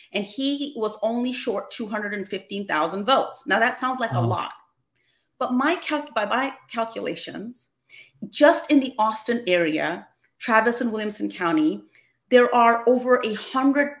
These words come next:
Speaker 1: thousand Democrat, Democratic voters that are registered to vote that did not come out in twenty eighteen. And we gotta get them out. So if we can even get a, you know, half of those people out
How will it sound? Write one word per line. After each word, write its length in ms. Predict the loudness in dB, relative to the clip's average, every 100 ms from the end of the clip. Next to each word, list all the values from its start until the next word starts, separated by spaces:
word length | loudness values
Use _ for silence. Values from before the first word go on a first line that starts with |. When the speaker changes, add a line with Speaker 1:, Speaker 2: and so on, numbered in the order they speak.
| _
Speaker 1:
thousand 600 | 0 2 2 2 -4 -8 -18 _ _ _ _ -10
Democrat, 720 | 2 4 4 0 -2 -2 -2 -6 -20 _ -2
Democratic 540 | 2 2 0 -2 -4 -6
voters 580 | -2 -2 -2 -8 -14 -18 _
that 160 | 2 4
are 220 | 4 4
registered 560 | 2 2 2 0 0 0
to 80 | -2
vote 400 | 2 2 0 -8 _ _ _ -2
that 220 | 0 2
did 160 | 2 4
not 260 | 4 2 -2
come 120 | -2
out 160 | 0
in 80 | -2
twenty 380 | -6 -8 -6 -6
eighteen. 440 | -8 -8 -8 -8 -12 _ _ _ _ _ -4
And 200 | 0 0
we 160 | 2 4
gotta 220 | 4 4
get 320 | 2 -4 -2
them 180 | -4 0
out. 320 | 0 0 -6
So 80 | -10
if 80 | -2
we 120 | 0
can 160 | 4 4
even 320 | 4 2 4
get 340 | 4 4 2 -6
a, 280 | -4 -4 -6 _ _ -8
you 120 | -2
know, 160 | -2
half 380 | -2 0 4 4
of 80 | 2
those 200 | -2 -4
people 300 | -8 -8 -6
out 300 | 0 0 -2